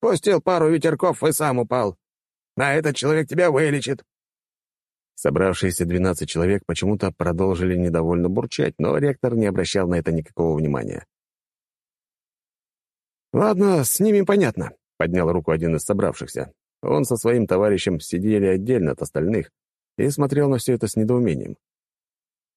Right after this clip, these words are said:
«С ними понятно. А нас-то зачем? Мы же все-таки преподаватели этой академии». «А вы? Вы! Вы даже не представляете, какой это шанс! Один на миллион!»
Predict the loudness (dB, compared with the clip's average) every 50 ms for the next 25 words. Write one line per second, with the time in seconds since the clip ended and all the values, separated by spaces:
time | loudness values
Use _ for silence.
0 | _ _ _ _ _ _ _ _ _ _ _ _ -6 0 2 4 4 4 4 4
1 | 4 4 4 4 4 2 0 -2 -4 -4 -8 -14 _ _ -2 0 2 4 4 2
2 | 2 0 0 0 0 0 0 -2 -4 -4 -8 -12 _ _ _ _ _ _ -2 2
3 | 2 2 2 2 0 0 0 2 2 2 2 4 2 0 0 0 0 2 2 2
4 | 2 2 2 2 2 4 4 2 2 2 2 2 2 2 0 -2 -6 -10 -14 _
5 | _ _ _ _ _ _ _ _ _ _ _ -2 0 0 2 2 2 2 0 -2
6 | -6 _ _ _ _ _ _ _ _ _ _ _ _ _ _ _ _ _ 0 2
7 | 4 6 6 6 4 4 4 2 0 -2 -4 -10 -18 _ _ _ _ -2 -2 0
8 | 2 2 2 2 0 0 2 0 0 0 0 0 2 2 2 2 0 0 -2 -2
9 | -2 -2 -2 0 0 0 2 2 2 0 0 -2 -2 -4 -4 -4 -6 -4 -2 -2
10 | -2 -2 -2 -4 -8 -10 -8 -4 -2 0 0 0 0 0 2 2 2 2 2 2
11 | 2 2 2 2 2 2 2 2 2 0 0 2 2 0 0 -2 -4